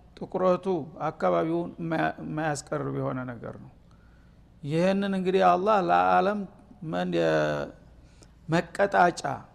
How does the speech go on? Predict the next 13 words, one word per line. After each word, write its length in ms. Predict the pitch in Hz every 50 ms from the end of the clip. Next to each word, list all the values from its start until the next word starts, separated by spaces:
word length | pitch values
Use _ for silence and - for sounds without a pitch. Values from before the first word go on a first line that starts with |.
| - _ - - -
አድርጎ 360 | - 160 165 160 175 170 165 - 247
እስካሁን 380 | 220 226 - 226 214 208 202 175
ድረስ 240 | 190 180 160 139 139
አለ 200 | 160 160 147 147 147
ባህሩ 300 | 156 151 131 135 143 143 165 175
ማለት 340 | 175 160 147 139 131 120 -
ነው። 120 | - - - - - - - - - - - - - - - - - - - - - - - - - - - - - - - - - - - - - - - - - - - - - - - _ _ -
ይሄ 280 | 156 175 202 202 202 214 220 226 226 226 233 - - -
ለምንድን 440 | 208 196 196 208 226 220 202 214 202
ነው 120 | 196 190 190
የሆነው 420 | 180 170 160 170 170 165 165 165 165
ብትሉ፣ 400 | 160 190 185 - - 254 208 196 190 202 247 349 508 - - - - - - - - - - - - - - _ - - - - - - - - - - - -
አልእሽራክ 540 | 185 202 208 - 208 - 214 214 220 208 196